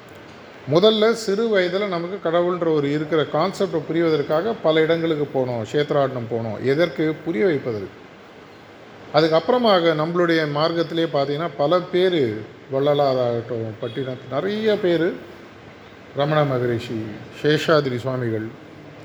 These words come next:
இது மாதிரி பல, பல, பல சித்தர்கள் எல்லாருமே வந்து கடைசியாக என்ன சொல்றாங்க? கடவுளை அடைவதற்கு பல வழிகள் இருந்தாலும்,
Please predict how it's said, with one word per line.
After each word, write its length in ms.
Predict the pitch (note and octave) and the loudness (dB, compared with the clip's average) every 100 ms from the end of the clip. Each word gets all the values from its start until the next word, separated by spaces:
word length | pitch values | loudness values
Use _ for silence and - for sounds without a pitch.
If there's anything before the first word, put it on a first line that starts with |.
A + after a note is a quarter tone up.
| - - - - | -18 -18 -16 -4
இது 100 | D3 | 2
மாதிரி 340 | D#3 D#3 D3 B2+ A#2+ - | 4 4 4 -2 -6 -2
பல, 240 | D3 E3 F#3 | 2 2 2
பல, 280 | F3 E3 | 0 0
பல 440 | E3 D#3 D#3+ D#3 B2+ - - - - - - | 0 0 2 2 0 -4 -14 -20 -20 -20 -14
சித்தர்கள் 580 | - E3+ G3+ F3+ B2 - - - - - - - - - - | -4 0 2 2 0 -4 -12 -20 -20 -20 -20 -20 -20 -20 -8
எல்லாருமே 580 | B2+ D#3 F#3 F#3+ G3 A3 | 0 4 6 4 2 0
வந்து 480 | G3+ E3+ F3+ G3+ C#4 - - - - - - - - - - - | 0 0 0 -2 -2 -10 -20 -20 -20 -20 -20 -20 -20 -20 -20 -2
கடைசியாக 500 | D#3 F#3 G3 G#3 G#3 | 4 4 4 4 4
என்ன 200 | G3 E3+ | 4 0
சொல்றாங்க? 540 | E3 D#3 C#3 C3 B2 B2+ - - - - - | -2 -2 -2 -2 -4 -8 -12 -20 -20 -20 -2
கடவுளை 460 | D3+ F3+ F#3+ F#3+ F3+ | 2 4 4 4 4
அடைவதற்கு 540 | D3+ E3+ E3 E3 E3 D#3 | 4 4 2 0 -4 -2
பல 200 | D3 D3+ | 0 2
வழிகள் 360 | F3+ F3 F3+ F#3 | 2 0 0 0
இருந்தாலும், 680 | D#3+ D3 C#3 C3+ D#3+ A#3 | -2 -2 0 0 -2 -6